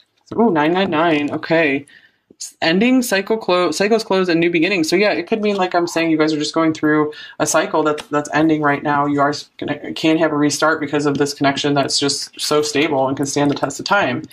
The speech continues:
And here we have, "You're out of alignment. Mission needs a reassignment." Okay, so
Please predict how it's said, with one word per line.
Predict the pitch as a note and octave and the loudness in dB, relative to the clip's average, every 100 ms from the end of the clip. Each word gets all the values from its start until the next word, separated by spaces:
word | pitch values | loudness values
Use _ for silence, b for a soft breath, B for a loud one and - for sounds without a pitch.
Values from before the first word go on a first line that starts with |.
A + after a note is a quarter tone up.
| B B B - | B B B 0
And | D#3+ | 2
here | F3+ | 4
we | F3 | 2
have, | E3 D#3 | 2 0
"You're | D#3 | 0
out | D3 E3 | 0 0
of | F3+ | 0
alignment. | E3+ C#3+ D3 D#3 D3+ | 0 2 2 2 2
Mission | D3+ D#3 - E3 | 0 0 0 2
needs | D#3 D3+ - | 2 2 0
a | D3+ | 0
reassignment." | C#3+ D3 C#3+ - E3 D3+ D#3 D#3 F3 B B B B - | 2 2 0 -2 -2 2 2 2 0 B B B B -4
Okay, | D#3 D#3 D3 D#3+ F#3 | -2 0 0 2 0
so | - - D#3+ D#3 D3+ D3+ | -4 -2 0 2 2 0